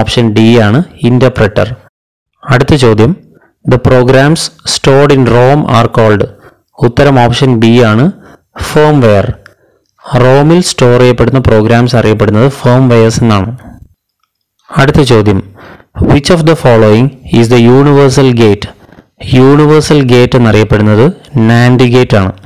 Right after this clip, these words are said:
ഈ ചോദ്യത്തിന് ഉത്തരം option A, NAND gate ആണ്. എന്നാൽ universal gates NAND ഗേറ്റും NOR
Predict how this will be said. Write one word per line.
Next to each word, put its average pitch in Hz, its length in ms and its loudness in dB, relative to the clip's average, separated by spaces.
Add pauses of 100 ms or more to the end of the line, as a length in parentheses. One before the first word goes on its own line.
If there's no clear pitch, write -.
(880)
ഈ - 20 2 (140)
ചോദ്യത്തിന് 127 480 0
ഉത്തരം 127 240 -2 (200)
option 117 360 -2
A, - 20 0 (120)
NAND 104 280 -4
gate 120 240 -2
ആണ്. 131 120 0 (1080)
എന്നാൽ 127 280 0 (600)
universal 143 520 0 (120)
gates 110 360 0 (460)
NAND 123 420 0
ഗേറ്റും 123 300 0 (640)
NOR 131 200 2